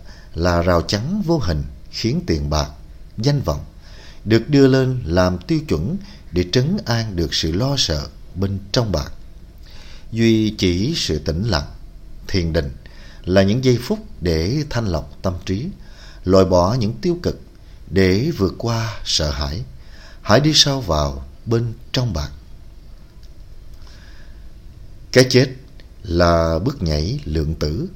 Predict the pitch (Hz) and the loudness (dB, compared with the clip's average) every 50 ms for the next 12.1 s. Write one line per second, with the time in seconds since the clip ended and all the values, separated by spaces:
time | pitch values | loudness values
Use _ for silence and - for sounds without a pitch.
0 | - - - - - - - 104 101 101 101 101 202 - - - - 85 82 113 | -14 -18 -18 -18 -8 0 4 6 6 6 6 2 2 0 0 0 0 0 0 2
1 | 143 101 78 69 64 - - - - - - - - - - - 104 101 98 95 | 2 2 2 0 -2 -6 -12 -16 -16 -16 -18 -18 -18 -14 -2 4 6 8 8 10
2 | 95 92 - 101 90 90 92 85 85 87 95 92 87 82 78 - - - - - | 8 6 4 0 0 2 2 2 2 2 2 2 2 2 0 -4 -10 -16 -18 -18
3 | - - - - - - - - 101 98 95 95 90 80 - 78 67 69 71 73 | -18 -18 -10 -2 0 2 4 4 4 2 2 0 -4 -4 -4 -4 -4 -4 -4 -6
4 | 78 76 - - 135 147 - - - - - - - - - - - - - - | -6 -6 -4 -2 -4 -4 -4 -10 -16 -18 -18 -18 -18 -18 -18 -20 -18 -18 -18 -18
5 | - - - - - - - 131 127 127 123 117 120 139 180 208 - - 165 143 | -20 -20 -20 -20 -16 -8 0 2 4 6 6 6 6 6 2 2 2 0 -2 0
6 | - - 80 76 - - 202 185 165 - - - 78 78 - 151 143 151 196 190 | 0 0 0 2 4 4 4 4 4 4 2 2 0 0 -2 -2 0 0 0 0
7 | - - 98 104 104 104 113 127 151 160 117 104 110 104 87 76 71 - - - | 0 0 0 0 0 0 -2 -2 -4 -2 -2 -2 0 0 0 -2 -2 -4 -10 -14
8 | - - - - - - - - - - - 101 104 113 123 - 175 147 151 143 | -18 -18 -18 -18 -18 -18 -18 -18 -10 0 4 6 6 6 6 4 4 6 6 6
9 | 98 95 92 90 - - 127 127 127 127 131 131 127 127 87 87 85 - - - | 8 8 6 6 6 4 4 4 4 4 4 4 4 4 4 4 2 2 0 0
10 | - 190 185 170 170 127 92 82 78 73 73 - 139 147 143 - 110 104 92 - | 0 2 2 2 2 2 2 2 0 0 -2 -2 -2 -2 -2 0 0 0 0 0
11 | - - - - - - - - - - - - 78 78 78 76 76 95 101 107 | -6 -14 -16 -16 -18 -18 -18 -20 -18 -14 -8 0 2 2 2 2 2 0 0 2
12 | 101 98 | 0 -2